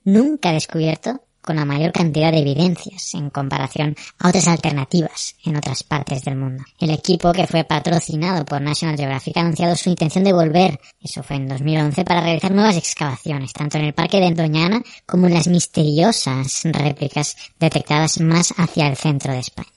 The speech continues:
Pues bien, la realidad es muy diferente de la planteada en el documental. Para empezar, podemos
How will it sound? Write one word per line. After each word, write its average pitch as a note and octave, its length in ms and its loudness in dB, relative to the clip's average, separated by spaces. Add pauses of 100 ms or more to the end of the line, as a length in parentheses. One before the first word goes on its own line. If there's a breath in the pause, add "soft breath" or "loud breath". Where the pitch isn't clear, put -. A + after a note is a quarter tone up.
(160)
Pues D3 160 -2
bien, C3+ 400 -2
la E3+ 100 2
realidad D#3 560 0 (240)
es - 240 -6
muy F#3 160 2
diferente D3+ 640 -2 (260)
de D#3 140 -4
la C#3+ 80 -4
planteada C#3+ 640 -4
en C#3 120 -10
el C3 120 -8
documental. C3+ 580 -10
Para D#3 160 -2
empezar, A#3 640 0
podemos F#3 560 -2